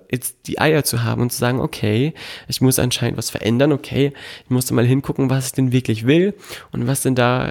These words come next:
äh, in mir schlummert und was denn wirklich so die Essenz ist von dem, was ich sein will.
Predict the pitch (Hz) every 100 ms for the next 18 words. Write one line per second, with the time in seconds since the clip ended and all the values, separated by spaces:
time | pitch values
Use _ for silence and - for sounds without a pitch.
0 | - 123 123 143 139 123 - 147 165 110
1 | 113 - - - - 123 123 117 - _
2 | _ _ _ _ _ _ _ - 131 151
3 | - 139 123 127 147 127 - 113 - -
4 | - 139 151 151 - - - 113 110 107
5 | 110 113 - 113 127 135 127 - -